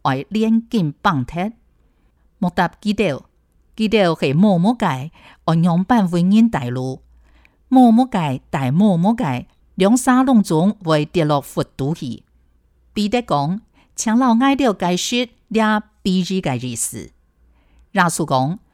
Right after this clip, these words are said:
到了下，你了还系统骗人穷人没明白吗？敢讲你了唔知，一切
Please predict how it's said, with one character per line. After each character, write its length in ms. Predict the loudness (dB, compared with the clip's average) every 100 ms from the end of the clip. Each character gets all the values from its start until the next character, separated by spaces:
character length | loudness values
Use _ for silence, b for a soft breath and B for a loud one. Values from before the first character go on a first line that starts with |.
| _ _ _ _ _
到 140 | -2 0
了 240 | 0 -2
下， 380 | -6 -8 -8 -12 _ _
你 120 | 0
了 220 | 2 2
还 180 | 2 0
系 140 | 0 -2
统 240 | -2 -2
骗 220 | 0 -2
人 200 | 0 0
穷 200 | 0 -2
人 260 | -2 -4 -6 -2
没 260 | 0 2
明 240 | 2 2 0
白 180 | -4
吗？ 300 | -4 -4 -6 -8 _ _ _ _
敢 220 | -2 0
讲 320 | 2 2 2 0 0
你 140 | 2
了 200 | 4 2 2
唔 180 | 0
知， 320 | 2 -2 -2 -8 _ _ _ -6
一 100 | -4
切 300 | -2 -4